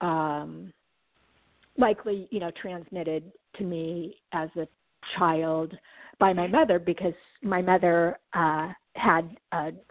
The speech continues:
very traumatic childhood, and she, and it made her, uh, she was a wonderful mother, but she had, uh,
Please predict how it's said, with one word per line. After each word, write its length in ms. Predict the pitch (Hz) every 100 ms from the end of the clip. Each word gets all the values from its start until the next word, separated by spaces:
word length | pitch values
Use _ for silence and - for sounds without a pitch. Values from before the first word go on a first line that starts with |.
| -
very 380 | 208 233 180 175 -
traumatic 380 | 220 202 - -
childhood, 600 | 185 190 226 - 160 165
and 160 | 180 -
she, 180 | 185 175 185
and 160 | 170
it 100 | 175
made 180 | 170 160
her, 400 | 160 185 202 226 - - - - -
uh, 220 | 170 156 -
she 80 | 214
was 160 | 190 180
a 80 | 170
wonderful 800 | 170 170 165 175 156 170 202 - _ _ _
mother, 580 | 202 202 214 151 151 170 - _ 190
but 120 | - - -
she 160 | 185
had, 500 | 165 175 165 160 165 - _ _ _ _ -
uh, 280 | 196 -